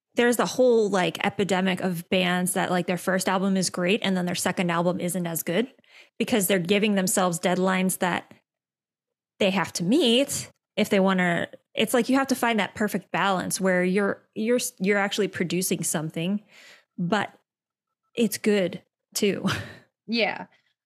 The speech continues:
Speaker 2: And I, I do see that a lot 'cause they always, um, make the joke of you have years to write the first album, you have six months to write the second.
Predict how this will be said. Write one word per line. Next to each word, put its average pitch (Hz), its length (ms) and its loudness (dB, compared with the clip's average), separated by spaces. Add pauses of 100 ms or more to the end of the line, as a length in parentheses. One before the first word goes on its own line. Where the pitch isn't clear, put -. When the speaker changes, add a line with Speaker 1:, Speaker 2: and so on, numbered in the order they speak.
(520)
Speaker 2:
And 247 320 4
I, 254 200 2
I 262 100 4
do 294 140 2
see 294 160 0
that 247 140 2
a 233 60 4
lot 220 140 2
'cause 247 140 0
they 262 140 4
always, 277 420 0
um, 196 640 0 (300)
make 226 320 2
the 208 100 4
joke 190 340 2
of 180 200 2
you 196 140 2
have 196 260 2
years 240 360 4
to 220 80 0
write 208 160 2
the 202 60 -2
first 202 300 0
album, 190 280 2
you 190 120 2
have 180 100 -2
six 202 260 -2
months 180 240 0
to 180 80 -2
write 170 160 2
the 175 80 -4
second. 220 480 0